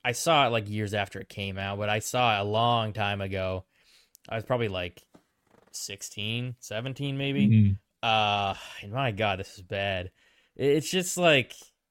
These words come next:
Speaker 1: I, I don't know. Like, I'm not a huge fan of the franchise, but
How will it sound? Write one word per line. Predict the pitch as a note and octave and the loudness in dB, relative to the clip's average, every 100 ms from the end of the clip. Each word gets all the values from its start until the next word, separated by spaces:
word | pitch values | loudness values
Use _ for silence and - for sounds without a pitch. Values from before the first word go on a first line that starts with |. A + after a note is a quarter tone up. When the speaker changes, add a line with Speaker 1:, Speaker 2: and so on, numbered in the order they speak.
| _ _ _ _ _ - | _ _ _ _ _ -2
Speaker 1:
I, | C#3 C#3+ C#3 E2+ B2 | 4 6 6 2 2
I | C#3 | 4
don't | B2+ | 4
know. | B2+ | 4
Like, | C#3+ | 4
I'm | D#3+ E3 | 4 6
not | G3+ | 4
a | |
huge | C3+ D3 C#3+ C#3+ | 4 4 4 2
fan | - B2 C3+ C3 | -2 0 2 0
of | A2 | -4
the | |
franchise, | - A#2 A#2 B2+ - C#3+ C#3 C#3+ A#2 | -6 -4 -2 -2 -2 0 2 0 -2
but | G#2+ A2 G#2+ | -2 -2 -2